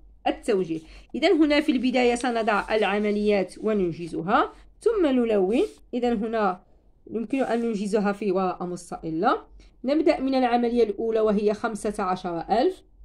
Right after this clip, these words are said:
وثمانية وتسعة وثمانون زائد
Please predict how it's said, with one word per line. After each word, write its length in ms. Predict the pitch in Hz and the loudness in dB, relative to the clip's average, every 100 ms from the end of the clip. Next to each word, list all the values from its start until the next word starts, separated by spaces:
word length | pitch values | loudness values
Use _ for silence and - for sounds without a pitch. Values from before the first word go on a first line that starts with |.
| - - - - - - - - - | -20 -20 -20 -20 -20 -20 -20 -20 -4
وثمانية 800 | 196 285 302 269 269 262 254 240 220 220 220 196 | 0 2 2 0 0 2 4 2 2 -2 -4 -2
وتسعة 460 | 254 285 - 226 | 0 -2 -4 -2
وثمانون 880 | 220 214 214 190 175 165 180 240 403 - - _ _ - | 0 0 -2 -2 -2 -2 -2 0 -2 -6 -20 _ _ -14
زائد 760 | 170 254 294 254 - 254 - | -4 0 2 0 -2 -6 -6